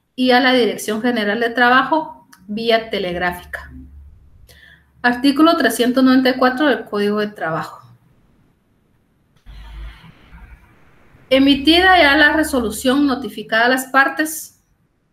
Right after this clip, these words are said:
el patrono o sindicato de patronos gozan de un plazo de tres días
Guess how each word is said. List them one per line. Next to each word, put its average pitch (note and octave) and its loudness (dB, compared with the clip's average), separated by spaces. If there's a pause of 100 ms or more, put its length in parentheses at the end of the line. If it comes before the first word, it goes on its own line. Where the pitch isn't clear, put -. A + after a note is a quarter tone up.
(560)
el A#3 -6
patrono B3+ 0
o A#3+ -2
sindicato A3+ -4
de C4+ -2
patronos D4+ -4 (400)
gozan B3+ 0
de B3 0
un A3 -4
plazo B3+ 0
de A3 -2
tres A#3 -4
días - -2